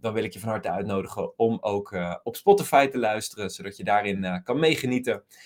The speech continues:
En dat gezegd hebbende, wens ik jou vandaag natuurlijk een prachtige dag toe, heel veel succes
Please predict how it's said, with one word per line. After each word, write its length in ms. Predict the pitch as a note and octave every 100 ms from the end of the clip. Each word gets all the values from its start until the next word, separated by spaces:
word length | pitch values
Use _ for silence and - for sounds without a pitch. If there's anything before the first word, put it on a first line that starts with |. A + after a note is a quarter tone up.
| - _ _ -
En 180 | G#3
dat 180 | A#3 G3+
gezegd 320 | - C#3 C#3+
hebbende, 540 | - A#2+ A#2+ A2+ G#2+ G#2
wens 200 | G#2+ B2
ik 60 | B2+
jou 160 | B2
vandaag 420 | A#2+ B2 C3 D#3+ D#3+
natuurlijk 320 | C3+ C3+ C3
een 180 | A#2 -
prachtige 540 | D3+ F3 F3+ D3 C#3
dag 220 | C3 C3
toe, 240 | - B2 G#2+
heel 260 | C3 G3+
veel 140 | G3+ C#3+
succes 640 | C#3+ - C3 B2 - -